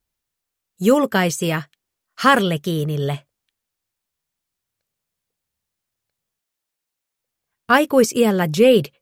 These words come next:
ja Morgan saavat selville, että heidät on vaihdettu vastasyntyneinä. Kummankin maailma romahtaa, voidakseen rakentua uudelleen.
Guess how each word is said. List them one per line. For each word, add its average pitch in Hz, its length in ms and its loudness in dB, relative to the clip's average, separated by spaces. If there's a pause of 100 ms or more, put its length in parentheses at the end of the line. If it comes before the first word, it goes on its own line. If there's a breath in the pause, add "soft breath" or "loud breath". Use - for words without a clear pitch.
(100)
ja 190 80 -4
Morgan 208 460 0
saavat 190 400 -2
selville, 143 600 -2 (560)
että 220 220 -4
heidät 208 440 0
on 196 140 -2
vaihdettu 220 560 0
vastasyntyneinä. 147 1040 -4 (1200)
Kummankin 226 520 0
maailma 180 360 0
romahtaa, 139 680 -4 (800)
voidakseen 196 580 -2
rakentua 190 680 -2
uudelleen. 139 760 -4